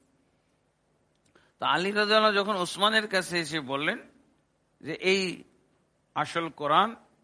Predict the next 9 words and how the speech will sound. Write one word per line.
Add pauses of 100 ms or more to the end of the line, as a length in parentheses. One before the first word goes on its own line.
(160)
নব্বই
পারার
কোরআন, (640)
এই
কোরআন
আপনি
চালু
করবেন
কিনা?"